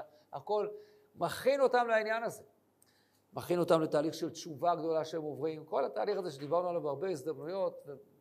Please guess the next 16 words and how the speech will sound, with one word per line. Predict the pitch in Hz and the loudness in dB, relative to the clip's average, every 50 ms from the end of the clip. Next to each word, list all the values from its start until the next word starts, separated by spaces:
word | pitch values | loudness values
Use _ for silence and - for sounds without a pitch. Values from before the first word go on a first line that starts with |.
| _ _ _ _ _ _ _ _ _ _ _ _ | _ _ _ _ _ _ _ _ _ _ _ _
ובאמת | 131 135 151 175 - | -16 -12 -12 -12 -6
כל | - - 190 175 185 - | -4 -4 -4 -4 -4 -4
פשר | 180 185 180 180 - 175 | -4 -4 -4 -4 -4 -2
ההתנהלות | 165 160 151 156 156 151 147 143 143 160 190 180 - | -2 -2 -2 -4 -6 -4 -2 -2 0 -2 -4 -4 -4
וההתנהגות | 147 147 147 139 147 143 139 143 160 165 - | -4 -4 -4 -4 -4 -4 -4 -4 -4 -6 -6
של | - | -4
יוסף | 147 151 - - 175 147 147 | -4 -4 -4 -4 -6 -6 -6
עם | 151 147 | -6 -6
האחים | 135 135 131 - 151 151 | -6 -6 -6 -10 -14 -14
שלו. | 135 - 147 123 - - - _ _ _ _ _ _ _ _ _ _ _ _ _ _ _ _ _ _ _ _ _ _ _ _ _ _ _ _ _ _ _ _ _ _ _ _ _ _ _ _ _ _ _ _ _ _ _ _ _ _ _ | -12 -12 -12 -12 -12 -14 -18 _ _ _ _ _ _ _ _ _ _ _ _ _ _ _ _ _ _ _ _ _ _ _ _ _ _ _ _ _ _ _ _ _ _ _ _ _ _ _ _ _ _ _ _ _ _ _ _ _ _ _
אז | - 117 | -16 -4
בהתחלה | 131 156 170 175 170 - 196 208 247 262 | 2 2 2 2 2 2 4 6 8 8
אולי | 262 247 254 247 240 233 226 | 8 8 8 8 8 8 8
היה | 226 233 233 233 226 220 220 214 208 202 202 196 190 185 180 170 160 143 - - - _ _ _ _ _ _ _ | 8 8 8 6 6 4 4 2 2 2 0 -2 -4 -4 -6 -8 -12 -18 -20 -20 -20 _ _ _ _ _ _ _
כדאי | - 180 160 175 196 214 202 | -6 0 4 6 6 6 4
לשתוק, | 190 - - - - 240 240 202 151 - - - | 2 -4 -6 -2 0 2 4 4 2 0 -4 -12